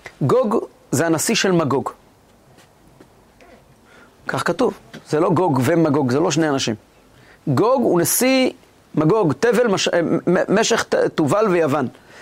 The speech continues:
זה, אה, ה-, ה-, ה-, האומות שיוצאים מ-, מיפת. ש-, שלושה בנים יש לנוח, שם, חם ויפת. כל אחד מהם משקף ציוויליזציה שלמה.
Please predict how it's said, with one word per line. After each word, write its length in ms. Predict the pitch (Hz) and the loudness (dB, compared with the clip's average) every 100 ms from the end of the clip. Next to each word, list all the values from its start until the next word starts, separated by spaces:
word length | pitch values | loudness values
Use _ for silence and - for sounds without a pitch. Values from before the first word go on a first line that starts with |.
| - | -10
זה, 320 | - 147 190 196 - - 480 - | -4 0 0 -2 -4 -12 -12 -6
אה, 60 | 180 | -2
ה-, 460 | 185 - 175 170 - | -2 0 -2 -2 -2
ה-, 60 | 170 165 | -2 -2
ה-, 440 | - 165 160 156 151 - | -2 -2 -2 -2 -4 -2
האומות 460 | 170 240 277 - - - - | 0 0 -2 -8 -18 -20 -8
שיוצאים 680 | - 185 160 - 240 233 220 | -2 -2 0 -2 0 0 0
מ-, 300 | 160 175 185 - _ _ _ _ _ _ _ _ _ - | 0 0 0 -4 _ _ _ _ _ _ _ _ _ -2
מיפת. 580 | 165 180 170 - - - _ _ _ _ - - | 2 2 0 -4 -10 -16 _ _ _ _ -20 -14
ש-, 100 | - - - | -10 -8 -6
שלושה 280 | - 143 196 | -4 -2 0
בנים 240 | 165 175 | 2 0
יש 100 | 151 | 0
לנוח, 380 | 139 208 226 - - _ _ _ | 0 0 -2 -6 -16 _ _ _
שם, 240 | - 190 | -4 -2
חם 180 | 156 170 143 | 0 0 0
ויפת. 380 | 143 - 233 214 - - - - | 0 0 -2 -4 -12 -20 -20 -4
כל 140 | 240 | -2
אחד 260 | 240 220 190 | 0 0 2
מהם 400 | 190 180 175 170 - - | 2 2 0 0 -4 -6
משקף 540 | 156 - - 214 - - - - - - | -4 -2 0 -2 -2 -10 -20 -20 -20 -16
ציוויליזציה 680 | - 175 170 160 202 - 165 | -4 0 2 2 0 0 -2
שלמה. 360 | - 147 139 | 0 0 0